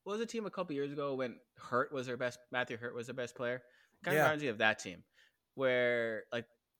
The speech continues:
Speaker 1: their best player is a stretch four. It doesn't seem to be very Dukey.
Speaker 2: It doesn't seem very Dukey. You're right. It's very,
Speaker 1: Yeah.
Speaker 2: it, it,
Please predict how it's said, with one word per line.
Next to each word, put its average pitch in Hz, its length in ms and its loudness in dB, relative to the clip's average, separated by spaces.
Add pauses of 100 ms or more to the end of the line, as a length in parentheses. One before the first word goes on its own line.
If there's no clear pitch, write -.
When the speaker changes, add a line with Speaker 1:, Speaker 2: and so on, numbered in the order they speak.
(140)
Speaker 1:
their 117 120 -6
best 143 200 -2
player 123 200 0
is 123 80 -2
a 117 80 -4
stretch - 320 -4
four. 120 300 -2
It 117 100 0
doesn't 127 220 -4
seem 120 200 -6
to 117 60 -12
be 110 100 -6
very 98 460 -4
Dukey. 101 400 -10 (1900)
Speaker 2:
It 156 120 -4
doesn't 214 280 6
seem 143 180 2
very 117 220 0
Dukey. 117 340 -6
You're 123 140 -2
right. 170 220 6
It's 127 120 -4
very, 185 300 4
Speaker 1:
Yeah. 92 240 -2 (240)
Speaker 2:
it, 151 220 0
it, 151 220 0